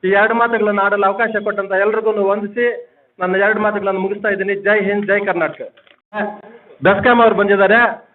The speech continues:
ನಮ್ಮ ಐದ್ಲಾಪುರ ಶಾಲೆಗೆ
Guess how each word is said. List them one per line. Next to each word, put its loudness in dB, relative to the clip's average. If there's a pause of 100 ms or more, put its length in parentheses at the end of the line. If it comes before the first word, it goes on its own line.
(240)
ನಮ್ಮ 0 (540)
ಐದ್ಲಾಪುರ 2
ಶಾಲೆಗೆ 0